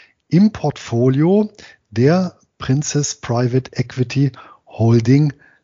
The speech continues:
Limited. Und dabei, ähm, das ist schon eine sehr interessante Konstellation, handelt es sich um eine Beteiligungsholding, die in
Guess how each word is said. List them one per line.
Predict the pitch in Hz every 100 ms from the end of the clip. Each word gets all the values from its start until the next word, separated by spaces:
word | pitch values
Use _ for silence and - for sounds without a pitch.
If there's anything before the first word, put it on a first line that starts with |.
| -
Limited. | 110 120 226 214 - 110 - _ _ - - - _ _ -
Und | - _
dabei, | 110 120 160 208 233
ähm, | 220 151 139 151 151 147 151 147 -
das | 139 -
ist | 147
schon | 139
eine | 135 127
sehr | 120
interessante | 123 120 110 165 170 170 - _ _ _ _ _
Konstellation, | - 143 160 - 151 147 - 170 131
handelt | 139 151
es | 143
sich | - 156 - - - _
um | - 139 -
eine | 127 127 120
Beteiligungsholding, | 92 104 - - 107 110 135 165 185 - - 156 190 190 214 240 254 _ _ - - - _
die | 107 135 147
in | 131 123 117